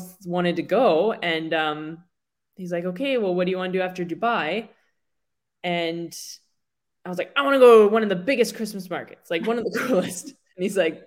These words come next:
"If that's in Germany, I'll take you there." <laughs> And so we went. It's, um,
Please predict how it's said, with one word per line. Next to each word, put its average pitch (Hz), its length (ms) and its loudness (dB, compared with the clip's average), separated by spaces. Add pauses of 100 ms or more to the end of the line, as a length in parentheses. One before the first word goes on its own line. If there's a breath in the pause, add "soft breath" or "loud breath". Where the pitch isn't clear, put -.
(100)
"If 170 80 -10
that's 180 220 -4
in 202 100 -4
Germany, 214 380 2
I'll 180 100 0
take 254 240 4
you 226 80 4
there." - 420 2 (160)
<laughs> - 180 -8 (680 loud breath)
And 160 440 -4
so 185 120 -2
we 196 120 2
went. 349 220 -2 (440)
It's, - 360 -6
um, 156 440 -8